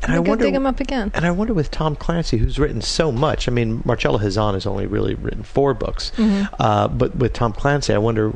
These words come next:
Speaker 1: which books people are going to go back and, and, and order or buy.
Speaker 2: I, I think they're just, you know, there,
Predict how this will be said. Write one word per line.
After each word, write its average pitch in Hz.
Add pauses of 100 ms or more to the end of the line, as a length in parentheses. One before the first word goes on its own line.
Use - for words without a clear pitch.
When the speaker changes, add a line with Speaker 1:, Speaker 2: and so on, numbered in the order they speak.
(140)
Speaker 1:
which -
books 143
people 143
are 113
going 123
to 113
go 123
back 117
and, 113
and, 107 (420)
and 113
order 123
or 98
buy. 101 (480)
Speaker 2:
I, 277
I 269
think 302
they're 277
just, -
you 240
know, 226
there, 220